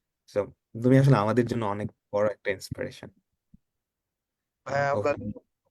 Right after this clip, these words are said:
Speaker 2: আছে ভাই, আমি হয়তো বা বিস্তারিত বললে আরো অনেক বড় হবে ভাই, যেহেতু এখনো অনেকে আছে, মানে বিশেষ করে রাকিব ভাই। আমি তো মানে ফার্স্ট ইয়ার থেকে আপনার ক্যালকুলেটর হ্যাক সহ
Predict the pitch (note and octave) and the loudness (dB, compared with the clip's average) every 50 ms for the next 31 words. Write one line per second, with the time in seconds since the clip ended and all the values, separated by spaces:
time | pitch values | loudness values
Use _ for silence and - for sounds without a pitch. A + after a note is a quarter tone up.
0 | _ _ _ A#2 A#2 A#2 A2+ - A#2+ G#2+ G#2 G2 - G#2+ A2+ A#2+ C3+ C#3+ D3 D3 | _ _ _ -20 -20 -20 -14 -12 -8 -6 -4 -4 -2 -2 -2 0 2 2 2 2
1 | E3 D3+ D3+ D3+ D3 C#3+ C3 C3+ C3+ C3 - C#3+ C3+ B2+ C3 - C#3 B2+ C3 B2 | 4 4 4 2 2 0 -4 -8 -10 -2 0 0 0 0 -2 -6 -6 -6 -2 0
2 | C3 C3 B2 A#2+ - C3+ C#3+ C#3+ C3+ C#3 C3+ A#2 A#2+ A2+ A2 G#2+ A2+ A2 A2+ G#2+ | 0 0 0 0 -2 -4 -4 -4 -4 -4 -2 0 0 0 0 -2 -2 -4 -4 -4
3 | G#2 G2+ G2+ F#2+ G2+ G#2 - A#2 A2+ - C3+ B2 A#2 A2+ - B2 B2 B2 B2 A#2 | -4 -4 -4 -6 -8 -4 -2 -2 0 2 2 2 2 0 -2 -4 -4 -2 -2 -4
4 | A2+ G#2 - - - B2+ A#2 G#2+ - - A2+ G#2 - _ _ _ _ _ _ _ | -4 -6 -10 -4 -2 -2 -2 -2 -2 -6 -8 -8 -8 _ _ _ _ _ _ _
5 | _ - A2+ A2+ A#2 B2+ C3+ C#3 B2+ - - C3 B2+ B2+ C3 B2+ - - A#2+ - | _ 0 0 2 2 2 2 0 0 0 0 0 2 0 -2 -2 -4 -10 -2 0
6 | C3 C3 C3 B2+ B2+ C#3 C#3 - E3+ D#3+ - _ _ _ _ _ _ _ _ _ | 2 2 2 0 -4 -4 0 0 0 0 -2 _ _ _ _ _ _ _ _ _
7 | _ _ - A#2+ A#2+ B2+ B2 B2 B2 A2 - - - - - - C3 C3+ - - | _ _ -2 2 4 4 4 4 2 0 -4 -12 -18 -12 -6 -4 -4 -4 0 4
8 | - E3+ E3 D#3+ - D3+ D3 D#3 D3 C3+ - - C3+ B2+ - - C3+ B2 A#2 - | 4 4 4 4 2 2 4 4 4 4 2 -2 -6 -4 0 2 2 2 0 0
9 | B2 C3+ C3+ B2+ C3+ B2 A#2+ A#2 A#2 A#2 - - B2+ | 0 0 4 6 4 6 6 4 2 2 4 6 6